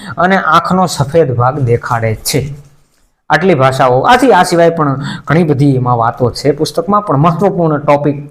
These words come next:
વિશે આજ મેં ચર્ચા કરી. મહત્વપૂર્ણ જે મુદ્દા હતા ને, આજ મેં એને લીધા. બાકી ક-,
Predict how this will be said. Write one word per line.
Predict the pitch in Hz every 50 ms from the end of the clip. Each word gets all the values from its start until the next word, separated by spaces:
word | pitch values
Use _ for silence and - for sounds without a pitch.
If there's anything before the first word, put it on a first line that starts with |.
| - -
વિશે | 139 131 135 131 - - 156 147 139 139
આજ | - 139 135 135 123
મેં | 127 123 127 123
ચર્ચા | 123 - 117 113 - 123 117
કરી. | - - 113 101 - - _ _ _ _ _ _ _ _ _ _ _ _ _ _ _ _ _ _ _ _ - 151
મહત્વપૂર્ણ | 160 156 208 190 190 180 185 180
જે | 165 160 165
મુદ્દા | 147 147 165 165 175 160
હતા | 139 147 156 208 196 160
ને, | 139
આજ | - 143 147 143
મેં | 139 143 143 139 135
એને | 131 127
લીધા. | 120 117 120 117 - - - _ _ - - - - - - - - - _ _ _ -
બાકી | 131 131 135 131 123
ક-, | 131